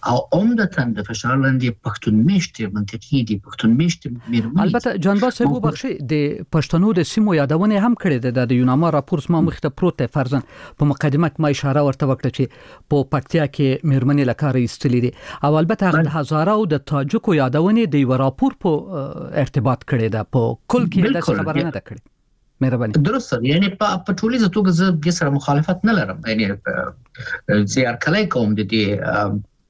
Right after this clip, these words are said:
Speaker 1: اه، د دې ارزونې او په مجموع کې د دې راپور. خو زه غواړم دا اضافه کړم چې وضعیت د دې نه هم بدتر دی.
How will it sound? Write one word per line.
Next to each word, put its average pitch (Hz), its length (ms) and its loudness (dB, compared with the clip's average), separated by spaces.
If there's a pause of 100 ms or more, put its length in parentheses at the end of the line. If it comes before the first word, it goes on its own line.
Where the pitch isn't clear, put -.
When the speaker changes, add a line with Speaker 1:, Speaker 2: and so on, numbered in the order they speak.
(240)
Speaker 1:
اه، 98 320 2
د 117 100 -4
دې 104 480 2 (440)
ارزونې 123 560 2
او 110 100 -4
په 107 200 -8
مجموع 107 400 0
کې - 140 -10
د 95 140 -4
دې 117 100 2
راپور. 110 520 0 (480)
خو - 160 -2
زه 143 120 0
غواړم 175 380 2
دا 208 120 0
اضافه 147 400 0
کړم 147 220 0
چې 123 440 -2 (120)
وضعیت 131 500 0
د 117 60 -4
دې 156 140 2
نه 147 200 2
هم 190 140 4
بدتر 139 440 -4
دی. - 180 -16